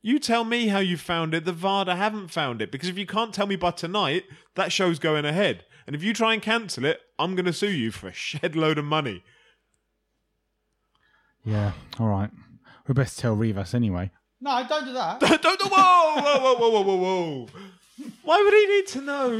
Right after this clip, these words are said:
Speaker 1: He's not going into fight. Ah, so, look,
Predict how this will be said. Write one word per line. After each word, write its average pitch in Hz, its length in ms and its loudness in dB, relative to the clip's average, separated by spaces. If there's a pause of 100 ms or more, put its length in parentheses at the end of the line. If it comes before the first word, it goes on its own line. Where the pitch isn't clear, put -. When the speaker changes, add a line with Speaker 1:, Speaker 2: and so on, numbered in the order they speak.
Speaker 1:
He's 139 320 -12
not 120 220 -6
going 262 180 0
into 247 180 -8
fight. 240 540 0 (1120)
Ah, 202 640 -4
so, 285 200 0
look, 302 340 -2